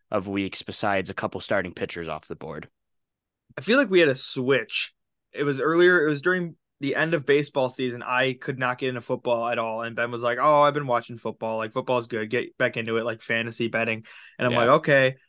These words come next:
Speaker 2: And then now, like, I've kinda, like, be-, I'm so separated from baseball now that I've kinda been like,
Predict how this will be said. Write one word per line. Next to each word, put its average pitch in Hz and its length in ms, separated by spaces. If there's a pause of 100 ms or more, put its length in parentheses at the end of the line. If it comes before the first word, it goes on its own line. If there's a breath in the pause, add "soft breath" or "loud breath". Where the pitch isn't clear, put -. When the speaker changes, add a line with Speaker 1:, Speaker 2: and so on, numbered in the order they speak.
(140)
Speaker 2:
And 147 220
then 151 180
now, 160 300
like, 147 260
I've 147 260
kinda, 147 300
like, 131 220
be-, 147 160
I'm 139 120
so 147 260
separated 143 340
from 131 100
baseball 131 320
now 135 100
that 123 120
I've 120 80
kinda 131 260
been 123 180
like, 113 220